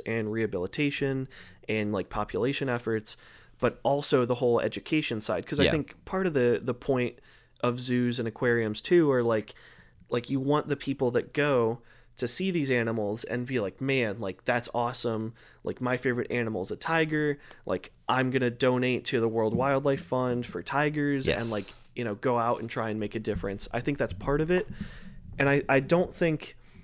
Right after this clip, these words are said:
Speaker 1: like, stuff like that, that extra stuff wouldn't be accomplished if zoos were just,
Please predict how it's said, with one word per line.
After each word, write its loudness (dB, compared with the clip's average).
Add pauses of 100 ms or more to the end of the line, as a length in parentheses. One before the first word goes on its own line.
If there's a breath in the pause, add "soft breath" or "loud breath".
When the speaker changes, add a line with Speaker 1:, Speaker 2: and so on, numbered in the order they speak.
(800 soft breath)
Speaker 1:
like, -2
stuff 0
like 4
that, 4
that 2
extra 2
stuff -2
wouldn't -2
be 0
accomplished -4 (340 soft breath)
if 2
zoos 0
were 0
just, -2